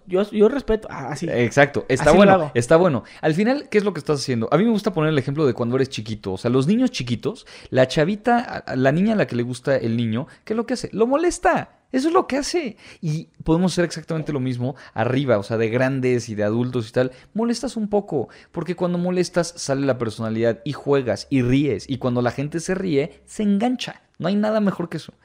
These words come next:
Speaker 2: La risa engancha y conecta. Yo creo que por ahí puede ir.
Speaker 1: ¿Y tú aconsejas que en la cita tú le digas algún cumplido a ella? En las primeras citas.
Speaker 2: Sí, eh, sí diría que, eh, que puede ser bueno,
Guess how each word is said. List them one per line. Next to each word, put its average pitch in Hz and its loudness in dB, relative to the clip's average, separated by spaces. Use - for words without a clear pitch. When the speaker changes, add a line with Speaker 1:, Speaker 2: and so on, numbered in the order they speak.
Speaker 2:
La 131 4
risa 208 0
engancha 131 0
y 131 -4
conecta. 101 -6
Yo 123 -2
creo 139 -4
que 127 -14
por 107 -4
ahí 104 0
puede 101 -6
ir. - -12
Speaker 1:
¿Y 214 4
tú 233 6
aconsejas 269 0
que 185 -2
en 170 -2
la 143 -2
cita 160 -2
tú 175 2
le 190 4
digas 190 2
algún 160 -2
cumplido 175 0
a 170 -2
ella? 180 -6
En 180 -4
las 165 -2
primeras 170 0
citas. - -4
Speaker 2:
Sí, - -6
eh, 175 -4
sí 247 -4
diría 233 0
que, 160 -2
eh, - -8
que 151 -2
puede 180 4
ser 170 2
bueno, 151 2